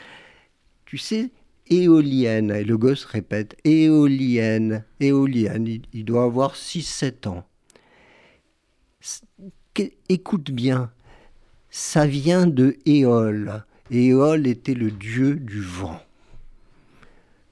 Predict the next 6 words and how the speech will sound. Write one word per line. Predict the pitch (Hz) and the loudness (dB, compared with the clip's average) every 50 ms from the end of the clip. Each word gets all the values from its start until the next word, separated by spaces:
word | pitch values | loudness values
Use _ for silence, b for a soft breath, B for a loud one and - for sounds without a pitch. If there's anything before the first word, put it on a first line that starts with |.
| B B B B B B B B B _ - - | B B B B B B B B B _ -10 -8
Et, | 160 175 165 - | -8 -8 -6 -2
et | - 165 165 160 | 2 4 4 4
je, | - - - _ _ _ _ _ | 2 -2 -10 _ _ _ _ _
et | 156 151 147 147 147 - - 156 170 | -4 -2 -2 -2 -2 -6 -10 -16 -14
je, | 151 127 156 165 - | -14 -14 -16 -14 -12
je, | 139 131 139 139 135 131 135 - | -8 -6 -4 -2 -2 -2 -4 -6